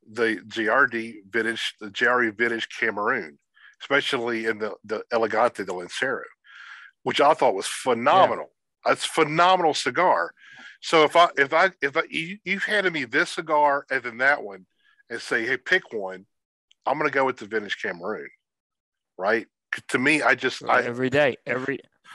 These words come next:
Speaker 1: the flavors on that cigar to me are, are, are better.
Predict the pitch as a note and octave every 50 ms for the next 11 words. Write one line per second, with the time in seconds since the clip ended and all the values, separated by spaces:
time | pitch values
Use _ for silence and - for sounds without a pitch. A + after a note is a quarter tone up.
0 | - - _ _ - D3 - - - D#3+ E3+ F#3 F#3 F#3 F3 D#3+ E3 D3+ D3 D3
1 | C3+ - - C3+ A#2+ C3+ C3+ B2+ B2 _ - A#2+ G#2+ A#2+ C#3+ D3 C#3+ C3 - -
2 | A#2+ A#2+ A2+ A2 - - G#2+ A2+ A#2 A2 G#2+ G#2 F#2+ _ _ - A2+ A2 G#2 F#2+
3 | - - C3+ D#3 C3+ - C#3+ -